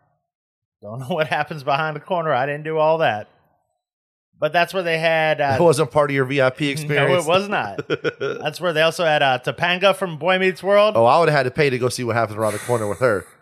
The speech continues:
Speaker 1: Topanga. Good Lord.
Speaker 2: Does she still look fine?
Speaker 1: Nobody saw her.
Speaker 2: Oh, man.
Speaker 1: Like, you gotta go around the corner to see her.
Speaker 2: Oh, so you should have paid the extra dollars.
Speaker 1: I should have. I really should have.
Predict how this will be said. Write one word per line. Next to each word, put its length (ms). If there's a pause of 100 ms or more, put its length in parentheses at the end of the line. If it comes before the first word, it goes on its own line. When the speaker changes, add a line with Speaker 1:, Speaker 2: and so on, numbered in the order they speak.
(440)
Speaker 1:
Topanga. 580 (160)
Good 340
Lord. 340
Speaker 2:
Does 60
she 80
still 260
look 180
fine? 340 (920)
Speaker 1:
Nobody 360
saw 420
her. 80 (160)
Speaker 2:
Oh, 280
man. 440
Speaker 1:
Like, 220
you 100
gotta 160
go 80
around 220
the 60
corner 240
to 60
see 200
her. 180 (180)
Speaker 2:
Oh, 840
so 160
you 80
should 160
have 80
paid 200
the 120
extra 200
dollars. 680
Speaker 1:
I 140
should 240
have. 260
I 120
really 360
should 240
have. 160